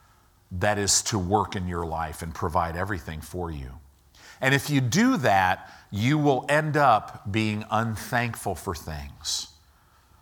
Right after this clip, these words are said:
You'll, you'll get in some roadblocks. Remember, we mentioned two. We probably are gonna get into some of these and maybe take some time with this. But a big roadblock is, "I deserve it."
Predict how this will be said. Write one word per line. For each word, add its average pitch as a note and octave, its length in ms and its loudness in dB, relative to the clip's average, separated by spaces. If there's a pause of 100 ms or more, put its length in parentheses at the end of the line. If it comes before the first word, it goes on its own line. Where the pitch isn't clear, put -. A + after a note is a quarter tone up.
(440)
You'll, B2+ 360 4
you'll C3 220 4
get C#3 220 4
in D3+ 140 2
some C3 320 2
roadblocks. A2 800 4
Remember, B2 320 2
we A#2+ 120 0
mentioned C3+ 480 -2
two. B2 520 0 (280)
We A2+ 80 0
probably G3 360 4
are D3+ 100 4
gonna B2 220 2
get C3 220 2
into D#3+ 180 0
some G#2+ 240 2
of G2+ 80 -2
these A2 220 0
and G#2 100 -2
maybe D#3 240 0
take C#3 240 -4
some A2+ 200 -4
time B2 360 -4
with F#2 160 -6
this. - 520 -2 (400)
But A2+ 120 4
a G#2+ 60 2
big C#3 260 2
roadblock A#2 680 2
is, G#2 360 0
"I G#2+ 220 2
deserve F#2+ 580 -2
it." E2 160 -10